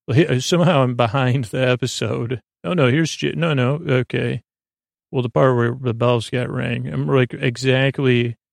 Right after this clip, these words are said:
with the episode right now. J-, Jon Snow slow walking. I guess I'm three minutes longer than the episode, though, somehow. Uh, so then, uh, Euron, oh, so Euron, so Jaime comes out of the duck pond and Euron's there. So Cersei's old new boyfriend, uh,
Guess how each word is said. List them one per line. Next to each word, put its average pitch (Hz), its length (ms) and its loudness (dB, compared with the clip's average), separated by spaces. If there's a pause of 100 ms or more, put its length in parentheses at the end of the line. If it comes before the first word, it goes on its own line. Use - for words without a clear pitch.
(880)
with 135 260 2
the 131 100 2
episode 120 480 -2
right 117 180 -2
now. 117 160 -2
J-, 127 260 -4
Jon 123 320 2
Snow 123 300 -2
slow 120 440 0
walking. 117 840 -4 (840)
I 135 40 -6
guess 139 220 -2
I'm 117 140 -2
three 123 260 -2
minutes 113 360 -2
longer 117 400 -2
than 123 100 -4
the 120 100 -2
episode, 123 460 -6
though, 127 300 -6
somehow. 127 720 -6 (1200)
Uh, 120 480 -2
so 135 240 -2
then, 135 340 2
uh, 127 360 0
Euron, 127 600 2
oh, 135 160 4
so 127 200 0
Euron, 123 640 2
so 135 160 -8
Jaime 151 300 0
comes 143 220 -2
out 135 120 4
of 127 40 2
the 120 80 0
duck 131 320 0
pond 123 280 -4
and 120 160 -4
Euron's 123 520 0
there. 120 260 -6
So 127 160 -6
Cersei's 143 480 -2
old 135 420 0
new 139 220 2
boyfriend, 123 840 0
uh, 120 360 -2